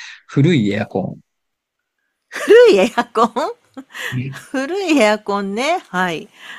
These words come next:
Speaker 1: 多分、
Speaker 2: うん。
Speaker 1: なんでこう言ってるかっていうとね、た-、まあ、た-、一つは電気代が高くなる
Speaker 2: うん、うん、うん。
Speaker 1: っていうのがあるのと、あとやっぱ機能？
Speaker 2: はい。
Speaker 1: あの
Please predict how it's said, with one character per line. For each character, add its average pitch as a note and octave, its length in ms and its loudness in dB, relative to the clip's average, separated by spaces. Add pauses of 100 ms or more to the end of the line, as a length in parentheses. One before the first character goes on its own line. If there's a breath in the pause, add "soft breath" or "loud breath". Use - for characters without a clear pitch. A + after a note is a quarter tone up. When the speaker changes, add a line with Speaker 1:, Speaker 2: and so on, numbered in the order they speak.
(140 loud breath)
Speaker 1:
多 E4+ 80 0
分、 F#4 200 6
Speaker 2:
う D#3 100 4
ん。 B2 300 -2
Speaker 1:
な C4 280 2
ん F#4+ 120 -14
で E3+ 180 2
こ D3 240 0
う C#3+ 40 4
言 C#3 100 4
っ - 20 0
て C#3 160 -4
る C3+ 100 0
か G#2+ 120 -10
っ - 80 -20
て A2+ 100 -18
い G2+ 120 -14
う G2 60 -16
と G2+ 140 -8
ね、 G2+ 140 -6
た-、 E3 140 0
ま D#3 220 0
あ、 B2+ 60 0
た-、 A3+ 180 0
一 E4 200 -2
つ D#4+ 80 -2
は B2 100 2
電 C#3+ 180 0
気 G3 100 -6
代 F#3+ 120 -2
が F#3 80 -10
高 E3 220 -6
く A2+ 60 -16
な G#3 100 -8
る D#4 60 -4
Speaker 2:
う A#3+ 60 -2
ん、 - 80 -4 (140)
う G#3 100 -8
ん、 E3+ 220 -6
う E3 100 -10
ん。 D#3+ 80 -10
Speaker 1:
っ C#3+ 40 -16 (680)
て C#3 80 -4
い B2+ 80 -2
う A#2 60 -6
の G2+ 80 -10
が G2+ 140 -6
あ A2 40 -6
る G#2 80 -10
の G#2 140 -14
と、 D#3 300 -2
あ C3+ 40 -4
と A#2+ 80 -6
や G#2+ 60 -2
っ - 40 -14
ぱ - 80 -14
機 - 220 -6
能？ G#3+ 380 -6 (280)
Speaker 2:
は G3 260 -8
い。 C3+ 120 -14 (1000)
Speaker 1:
あ A2 180 -6
の G2+ 880 -12